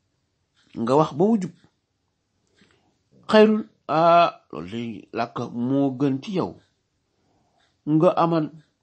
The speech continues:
xam nga jamono ji ñu tollu, ku aman woto yi gën a cher ci, ci, ci, ci, ci, ci, ci, ci kaw suuf. Ndax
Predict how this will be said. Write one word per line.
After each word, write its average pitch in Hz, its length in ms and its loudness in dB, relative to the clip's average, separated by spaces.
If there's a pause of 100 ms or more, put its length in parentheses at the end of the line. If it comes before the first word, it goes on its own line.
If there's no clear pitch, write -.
(380)
xam - 160 -16
nga 120 100 -4
jamono 156 260 4
ji 156 140 0
ñu 151 120 -2
tollu, 127 340 -2 (1400)
ku - 80 -6
aman 147 280 -2
woto 147 260 -2
yi 147 220 -4
gën 233 180 0
a 214 80 0
cher 190 520 -8 (2250)
ci, 165 200 -8
ci, 165 180 -8
ci, 160 140 -10
ci, 160 160 -12
ci, 160 180 -14
ci, 180 240 -20
ci, - 120 -16 (220)
ci 180 100 -10
kaw 175 180 4
suuf. 156 240 -8 (1300)
Ndax - 220 -12